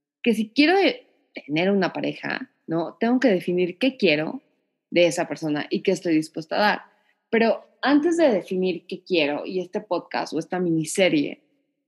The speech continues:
¿no? de audio autoayuda, que espero que a muchas mujeres les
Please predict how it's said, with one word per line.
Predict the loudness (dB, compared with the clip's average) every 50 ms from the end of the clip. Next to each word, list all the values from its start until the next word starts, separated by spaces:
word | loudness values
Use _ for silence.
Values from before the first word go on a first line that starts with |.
| _ _
¿no? | -12 -10 -6 -4
de | -4 -4 -4 -4 -4
audio | -2 0 0 0 2 2 2 2 2 2 0
autoayuda, | 0 0 -2 -2 -2 -4 -4 -4 -2 -2 0 0 0 0 0 -2 -4 -6 -6 -10 -14 _ _ _ _ _ _ _ _ -6
que | -6 -4
espero | -4 -6 -6 -4 -2 0 0 0 -2 -2
que | -2 -2
a | -2 -2 -2
muchas | -2 -4 -4 -4 -6 -6 -6
mujeres | -6 -6 -6 -6 -8 -6
les | -6 -6 -6 -6 -8 -10 -14 -20